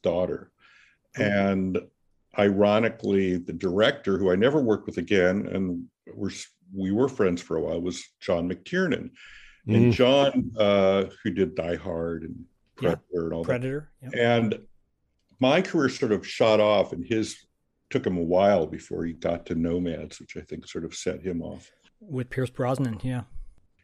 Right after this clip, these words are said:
Speaker 1: Yeah, but then I had another, my, my brother had another friend, Walter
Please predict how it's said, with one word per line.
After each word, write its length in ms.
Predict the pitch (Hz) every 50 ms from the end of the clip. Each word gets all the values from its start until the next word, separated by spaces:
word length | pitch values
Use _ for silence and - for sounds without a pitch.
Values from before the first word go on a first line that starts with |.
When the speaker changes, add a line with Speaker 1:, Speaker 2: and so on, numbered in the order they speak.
| _ -
Speaker 1:
Yeah, 220 | 135 151 143 -
but 160 | - 139 127
then 140 | - 147 151
I 80 | 160 160
had 160 | 147 160 151
another, 420 | 143 139 135 135 127 - - - -
my, 280 | 110 117 120 117 117 113 -
my 320 | 104 110 113 110 110 113
brother 420 | 107 101 - 123 120 123 131 127 113
had 140 | 123 110
another 340 | 107 101 101 104 101 110 107
friend, 280 | - - 104 95 92 90
Walter 300 | 90 87 82 - -